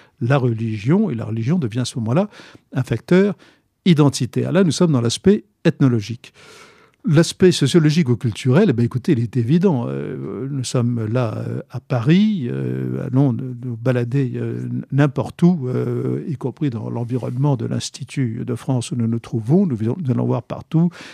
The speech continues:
des, des, des églises, nous allons voir, euh, des châteaux, euh,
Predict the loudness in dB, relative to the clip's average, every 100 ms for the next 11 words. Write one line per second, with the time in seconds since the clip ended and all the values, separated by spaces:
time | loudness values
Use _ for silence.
0 | -14 -6 -4 -4 -4 -4 -6 -2 -2 -2
1 | -4 2 2 2 -2 -6 -8 -6 -6 -6
2 | 0 0 0 -4 -6 -8 -20 -20 -6 -4
3 | -2 -2 0 2 4 2 -2 -4